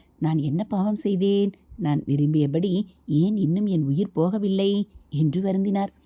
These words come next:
அதற்கு வியாசர், "பீஷ்மா, ஒருவர் தன் மனம், மொழி, மெய்யால் இன்னொருவருக்கு தீமை, அநீதிகளை செய்வது மட்டுமல்ல, செய்பவர்களை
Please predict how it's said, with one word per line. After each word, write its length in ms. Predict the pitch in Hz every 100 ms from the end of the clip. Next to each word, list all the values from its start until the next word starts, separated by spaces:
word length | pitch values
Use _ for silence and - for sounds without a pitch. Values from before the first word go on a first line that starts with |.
| _ _ _
அதற்கு 340 | 160 147 143 135
வியாசர், 460 | 131 139 - 269 - _ -
"பீஷ்மா, 400 | 151 147 - 147 202 - _ _
ஒருவர் 520 | 143 135 139 180 170 - _ _
தன் 220 | 147 147
மனம், 440 | 135 131 147 233 - _ -
மொழி, 500 | 143 139 139 175 262 - -
மெய்யால் 600 | 147 139 131 131 165 - _ _ _ -
இன்னொருவருக்கு 760 | 160 220 247 202 160 143 - -
தீமை, 640 | - 139 151 156 151 156 165 - -
அநீதிகளை 560 | 151 175 196 196 165 131
செய்வது 400 | 123 139 180 214
மட்டுமல்ல, 560 | 185 220 214 196 185 - _ _ - -
செய்பவர்களை 760 | 143 143 135 131 151 180 202